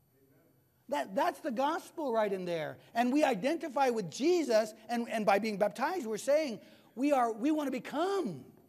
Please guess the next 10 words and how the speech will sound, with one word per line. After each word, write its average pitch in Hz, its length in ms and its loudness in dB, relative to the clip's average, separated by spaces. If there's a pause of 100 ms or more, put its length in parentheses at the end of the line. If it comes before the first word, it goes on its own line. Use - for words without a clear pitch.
(260)
we 285 120 4
want 311 160 4
to 240 60 0
die 277 380 2
to 339 120 0
ourselves 214 580 0 (220)
and 226 200 -2
become 302 600 0
like 185 260 4
Jesus. 139 800 -10